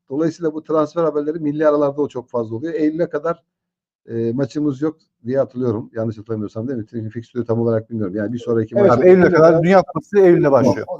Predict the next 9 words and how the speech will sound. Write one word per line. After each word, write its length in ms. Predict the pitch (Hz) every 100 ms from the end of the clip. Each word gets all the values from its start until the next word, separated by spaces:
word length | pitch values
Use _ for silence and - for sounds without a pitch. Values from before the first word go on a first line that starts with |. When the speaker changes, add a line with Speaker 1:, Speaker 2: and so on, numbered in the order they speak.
| - - - - 170
Speaker 1:
Eylül'e 300 | 175 196 -
kadar 300 | 151 147 143
bu 40 |
maç 260 | 151 135 190
yoksa 440 | 170 - 185 202
Speaker 2:
Dünya 180 | 135 139
Kupası 240 | 143 143
elemesi. 280 | 120 113 113 - _ _
Speaker 1:
elemesi. 520 | 123 127 127 - 165